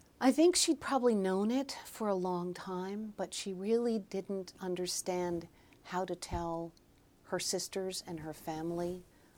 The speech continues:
about her decision. And it wasn't really until after her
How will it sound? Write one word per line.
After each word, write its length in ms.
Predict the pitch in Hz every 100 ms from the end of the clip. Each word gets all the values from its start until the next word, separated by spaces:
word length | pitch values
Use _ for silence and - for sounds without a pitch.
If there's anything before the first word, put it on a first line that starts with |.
| -
about 400 | 170 165 160 165
her 120 | 175
decision. 640 | 156 156 - 151 160 156 165 - - - - - -
And 640 | 214 208 202 202 202 196 - - - - - - - - - - - -
it 100 | 233 214
wasn't 560 | 247 311 339 370 277
really 960 | 214 202 233 302 269 220 190 180 175 170 - -
until 920 | 196 190 180 220 208 202 196 190 185 - - - -
after 640 | 185 220 - 220 202 190 -
her 520 | 196 180 175 170 175